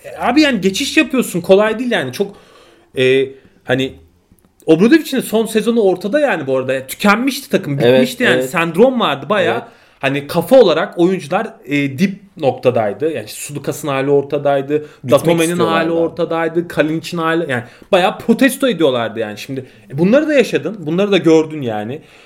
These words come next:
Speaker 1: E, şimdi sıfırdan bir, bir şey yaratmaya çalışıyorsun.
Speaker 2: Ben
Speaker 1: Bu anlamda getirebileceğin en iyi koçu getirmişsin.
Speaker 2: Evet,
Speaker 1: Bak,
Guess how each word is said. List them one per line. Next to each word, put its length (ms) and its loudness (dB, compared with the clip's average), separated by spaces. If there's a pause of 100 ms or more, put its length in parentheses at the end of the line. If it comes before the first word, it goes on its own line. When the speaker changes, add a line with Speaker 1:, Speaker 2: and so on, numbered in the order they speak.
(440)
Speaker 1:
E, 60 -8
şimdi 480 -2 (260)
sıfırdan 760 0 (140)
bir, 400 -2 (680)
bir 60 0
şey 180 4
yaratmaya 480 0
çalışıyorsun. 680 -6 (460)
Speaker 2:
Ben 200 0 (240)
Speaker 1:
Bu 140 8
anlamda 520 4 (360)
getirebileceğin 720 2
en 140 -2
iyi 160 0
koçu 240 -6
getirmişsin. 400 -2
Speaker 2:
Evet, 160 6
Speaker 1:
Bak, 180 -4